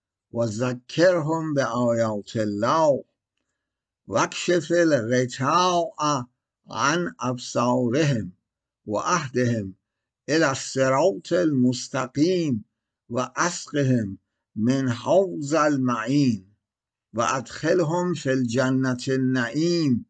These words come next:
ودلهم على الخلق العظيم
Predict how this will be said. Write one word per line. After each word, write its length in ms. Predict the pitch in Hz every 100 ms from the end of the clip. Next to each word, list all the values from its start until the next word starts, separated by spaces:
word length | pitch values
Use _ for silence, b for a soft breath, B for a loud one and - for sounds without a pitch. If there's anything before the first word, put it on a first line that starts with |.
| _ _ _ _
ودلهم 1200 | 98 107 135 120 143 233 226 175 139 120 104 92 87 _ _ _ _ _
على 400 | - 120 170 175
الخلق 920 | 147 120 107 - 143 196 202 175 156
العظيم 920 | 156 143 110 117 104 147 139 101 92